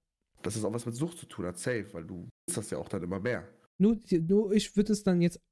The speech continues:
Speaker 2: wenn du's dann hauptberuflich machst, ne? So Influencer sein und so und dies und das. Wo, wo hört es dann au-, also wo fängt es an und wo hört es auf? So, weißt du, wo ist dann so die Balance, die du dann hast? Weil du verdienst damit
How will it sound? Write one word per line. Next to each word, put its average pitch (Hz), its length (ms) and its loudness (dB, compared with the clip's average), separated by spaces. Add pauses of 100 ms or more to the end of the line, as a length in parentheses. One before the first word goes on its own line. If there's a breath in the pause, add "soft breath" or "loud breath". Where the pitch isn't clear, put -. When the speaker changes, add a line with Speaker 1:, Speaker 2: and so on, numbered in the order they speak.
Speaker 2:
wenn 170 140 6
du's - 280 2
dann 147 340 2 (320)
hauptberuflich 147 880 0
machst, - 320 -6
ne? 208 180 -2 (120)
So - 180 -2
Influencer 143 600 2
sein 127 240 0
und 123 140 -4
so 131 140 -4
und 139 140 -4
dies 156 180 0
und 147 60 0
das. 147 180 0 (960 loud breath)
Wo, 202 500 4 (160)
wo 170 180 6
hört 208 260 4
es 208 100 4
dann 175 160 2
au-, 175 220 -6 (200)
also 156 280 4
wo 170 100 6
fängt 196 220 6
es 170 120 2
an 185 160 2
und 175 160 2
wo 156 100 6
hört 180 140 2
es 156 120 -4
auf? 165 220 -4 (300)
So, 143 340 2 (460)
weißt 180 240 2
du, 151 40 -2 (120)
wo 185 140 6
ist 190 120 0
dann 175 140 6
so 160 380 4 (220)
die 170 160 6
Balance, 165 540 6
die 170 100 0
du 147 100 0
dann 131 220 0
hast? 170 260 -2 (440 soft breath)
Weil 147 340 4 (680)
du 160 60 2
verdienst 185 400 4
damit 170 400 2